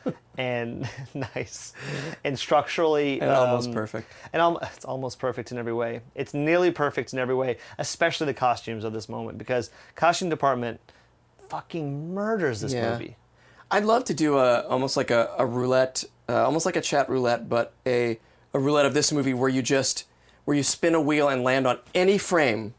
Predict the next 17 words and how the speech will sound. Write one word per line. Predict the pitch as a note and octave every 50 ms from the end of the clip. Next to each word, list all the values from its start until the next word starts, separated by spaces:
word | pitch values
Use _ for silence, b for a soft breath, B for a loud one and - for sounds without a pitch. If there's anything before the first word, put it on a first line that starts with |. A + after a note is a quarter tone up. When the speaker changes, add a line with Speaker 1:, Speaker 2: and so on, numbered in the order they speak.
| _ -
Speaker 2:
Yeah. | - B2 A#2+ A2+ - -
Speaker 1:
any | F3+ F3 E3+ E3+
freeze | D#3+ - E3 D#3 C#3+ -
frame | - - B2+ A#2+ A#2+ A#2
in | A2+
this | A#2 A2+ -
movie, | A#2 A2+ A2 G#2+ G#2+ G#2 - -
Speaker 2:
Yeah. | - B2+ A#2 G#2+ -
Speaker 1:
and | C3 C3 B2+
then | A#2+ A2+
just, | A2+ - - - -
and | C#3+ D#3+ E3
just, | E3 - -
and | G3 G#3 E3
just | F#3 -
talk | - F#3+ F3+ - -
about | C#3 D3 D3+ C#3+ C#3 - -